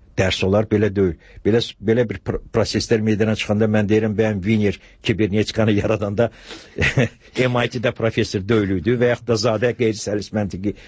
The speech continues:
verəndə Berkeley Universitetində deyil idi. O dünya ayırmaz, universitetdə gedər elmlər. E, bizdə də mən təhsili biraz da elmidən qabaq qoyuram. Özüm elmi, düzün sizə deyim, öz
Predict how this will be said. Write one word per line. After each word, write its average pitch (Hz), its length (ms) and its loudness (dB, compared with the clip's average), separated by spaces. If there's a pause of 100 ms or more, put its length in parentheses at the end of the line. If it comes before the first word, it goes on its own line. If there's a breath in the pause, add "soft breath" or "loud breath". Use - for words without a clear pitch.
(140 loud breath)
verəndə 113 420 2 (240 soft breath)
Berkeley 113 320 0
Universitetində 104 680 0
deyil 110 260 4
idi. 127 80 -2
O 143 140 2
dünya 147 420 2
ayırmaz, 156 460 0 (260 soft breath)
universitetdə 117 680 2
gedər 85 260 0
elmlər. 67 400 -10 (1120 loud breath)
E, 123 80 2 (160)
bizdə 131 400 4
də 185 140 4 (1160)
mən 120 240 2
təhsili 131 480 -2
biraz 117 360 0
da - 100 -4
elmidən 80 500 -2
qabaq 78 280 -2
qoyuram. 110 320 2
Özüm 120 280 0
elmi, 131 380 0 (300)
düzün 107 360 2
sizə 87 320 0
deyim, 110 360 2
öz 95 280 0